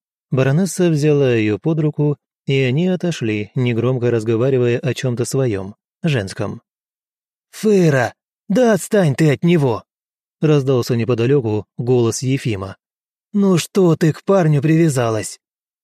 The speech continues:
Сам он стоял, держа в руках кошачью переноску, в которой спали два котенка. Им было тепло и хорошо,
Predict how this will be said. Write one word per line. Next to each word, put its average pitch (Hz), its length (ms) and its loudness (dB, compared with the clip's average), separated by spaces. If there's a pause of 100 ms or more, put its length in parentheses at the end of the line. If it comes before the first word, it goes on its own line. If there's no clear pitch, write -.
(380)
Сам 196 300 -2
он 196 80 0
стоял, 170 560 0
держа 151 360 0
в 165 60 0
руках 160 380 -2
кошачью 156 540 -2
переноску, 151 800 -2
в - 80 -20
которой 139 400 0
спали 123 380 -2
два 104 220 -2
котенка. 98 680 -6 (460)
Им 202 240 0
было 190 280 2
тепло 143 400 -2
и 156 60 0
хорошо, 110 560 -2